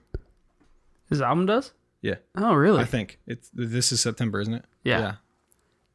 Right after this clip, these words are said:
Speaker 1: That's awesome.
Speaker 2: Weeks. But, yeah, so I think it's coming out this month, maybe next month. I don't know. We'll see. Hip-hop artists don't care anymore, bro. They'll be like, "The album's coming out someday."
Speaker 1: Yeah.
Speaker 2: And then one day they'll just be like, "Here it is. It's out. Hope you listen to it." Like, what?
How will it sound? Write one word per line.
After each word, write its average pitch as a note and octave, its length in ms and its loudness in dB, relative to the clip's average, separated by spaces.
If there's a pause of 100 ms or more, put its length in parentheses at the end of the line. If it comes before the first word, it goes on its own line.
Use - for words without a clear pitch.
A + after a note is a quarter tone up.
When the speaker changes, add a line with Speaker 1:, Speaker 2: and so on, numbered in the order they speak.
Speaker 1:
That's B2+ 160 -4
awesome. E3 300 2 (180)
Speaker 2:
Weeks. A2 320 -6 (180)
But, A#2 280 -2
yeah, C#3+ 160 2
so A#2+ 180 0
I A#2 60 0
think E3 160 -6
it's C#3 100 -8
coming A#2 240 -2
out A2 80 -4
this A2+ 160 -6
month, B2+ 160 -2
maybe A2+ 200 -2
next A#2+ 200 0
month. C3 200 -2 (920)
I E3+ 60 2
don't D3 100 4
know. B2 80 6
We'll C#3 120 6
see. G#2 240 0
Hip-hop A3+ 320 2
artists A3 280 6
don't D3 160 2
care C#3 160 -2
anymore, G#2+ 260 0
bro. G2 160 -4
They'll G#2 100 -2
be G#2+ 100 -2
like, G#2 140 -2
"The A2+ 80 0
album's C#3+ 240 2
coming C#3 200 4
out C3+ 300 2
someday." F#2 640 0 (640)
Speaker 1:
Yeah. D#3+ 160 6 (180)
Speaker 2:
And C3+ 120 4
then A#2 80 6
one A#2 140 6
day A2 100 4
they'll A2 80 0
just G#2 140 -4
be - 60 -4
like, A2 120 -2
"Here C3+ 140 2
it C3+ 60 4
is. B2 260 2 (680)
It's A#2+ 140 -4
out. A2+ 260 0
Hope A#2 200 -2
you A2+ 80 -4
listen A2 240 -4
to G2+ 140 -8
it." G2+ 100 -12 (160)
Like, F#2+ 120 -14
what? D3+ 280 -4